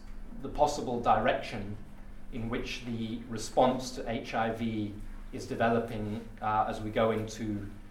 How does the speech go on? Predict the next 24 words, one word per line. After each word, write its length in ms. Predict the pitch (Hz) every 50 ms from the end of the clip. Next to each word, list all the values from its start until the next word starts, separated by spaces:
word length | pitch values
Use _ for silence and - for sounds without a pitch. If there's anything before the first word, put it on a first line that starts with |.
| - - -
uh, 200 | 110 104 107 107
twenty 360 | - - 120 117 113 113 104
thirteen, 680 | 98 - 120 107 110 101 - 156 135 120 113 110 117 113
and 200 | 107 107 107 107
that, 240 | 127 135 135 131 123
I 80 | 110 -
think, 360 | - 123 113 120 117 117 - - - - - - - - - -
is 380 | - 123 117 - - - - - -
the 60 | 120
direction 680 | 107 - 120 110 113 120 - - - - 127 117 107 104
that 100 | 113 107
we 120 | 110 107
have 260 | 110 123 120 113 - - -
to 60 | 113
try, 560 | 107 107 - - 117 113 110 110 107 107 104 107 - - - - - - - -
uh, 360 | - 117 - - 120 - - -
to 180 | - 123 113
arrest, 640 | 107 104 110 135 - - - - - - - - - - - - - - - - - - - -
uh, 300 | 107 107 110 110 110 -
if 180 | - - - -
we 140 | 123 113 110
are 280 | 110 110 107 104 - -
to 220 | - 127 110 104 104 - - - -
prove 520 | - - 196 180 151 - - - 95 -